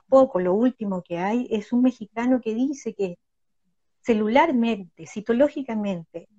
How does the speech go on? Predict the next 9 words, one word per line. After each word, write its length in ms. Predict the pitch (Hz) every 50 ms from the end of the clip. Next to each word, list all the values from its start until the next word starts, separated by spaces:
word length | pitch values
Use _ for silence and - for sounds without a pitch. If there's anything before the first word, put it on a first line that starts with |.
| 202 _ _ _ _ _ _ _ _
hasta 320 | - 220 214 - - 247 233
la 140 | 233 214
doceava 520 | 202 202 190 - - - 294 320 320 311 285
semana 420 | - - 226 202 214 226 233 220
de 100 | 208 185
gestación, 720 | - - 180 - _ - 151 - - - 262 269 311 349 - _ _ _ _ _ _ _ _ _ _ _ _ _
no 160 | - 269 349
está 240 | 381 359 - - 285
indiferenciado 1000 | 285 277 262 240 - - 185 165 160 151 - - - 262 269 285 285 294 320